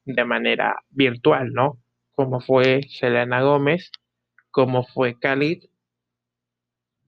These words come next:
y como fueron los demás de las otras canciones que, pues, Marshmello es un artista que me ha gustado siempre desde que produjo su álbum de,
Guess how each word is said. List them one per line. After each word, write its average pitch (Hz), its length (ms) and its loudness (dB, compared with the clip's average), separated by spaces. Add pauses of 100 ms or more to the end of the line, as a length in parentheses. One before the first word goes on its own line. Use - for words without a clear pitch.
(140)
y 135 140 -6
como 120 260 -6
fueron 127 300 -2
los 123 180 -2
demás 123 480 -6 (720)
de 117 140 -6
las 113 260 -6
otras 127 480 0
canciones 131 680 -2
que, 135 180 0
pues, 156 300 -4
Marshmello 135 720 -2 (1900)
es 131 340 2
un 147 120 4
artista 135 400 -2
que 139 140 -2
me 131 80 -4
ha 139 40 -2
gustado 143 520 0
siempre 147 440 0
desde 131 380 -2
que 127 320 -2
produjo 139 560 -2
su 139 340 -2
álbum 135 400 -4
de, 117 460 -8